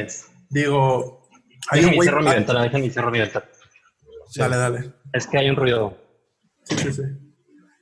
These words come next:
Speaker 2: Digo, no me, no me
Speaker 1: Ya.
Speaker 2: gusta mucho a quien voy a citar, pero es un,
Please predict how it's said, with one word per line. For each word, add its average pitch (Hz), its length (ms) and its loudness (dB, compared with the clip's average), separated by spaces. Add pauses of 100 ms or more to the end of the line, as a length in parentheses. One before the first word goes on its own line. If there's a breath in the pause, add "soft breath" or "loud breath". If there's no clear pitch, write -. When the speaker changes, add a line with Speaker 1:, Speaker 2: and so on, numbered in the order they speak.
(680)
Speaker 2:
Digo, 165 200 4
no 170 120 2
me, 185 100 6
no 180 260 0
me 190 60 4
Speaker 1:
Ya. 190 80 4
Speaker 2:
gusta 185 220 2
mucho 175 540 2
a 139 120 0
quien 143 160 -2
voy 147 120 2
a 170 60 2
citar, 143 840 -2
pero 123 720 0 (440)
es 143 200 0
un, 156 600 -4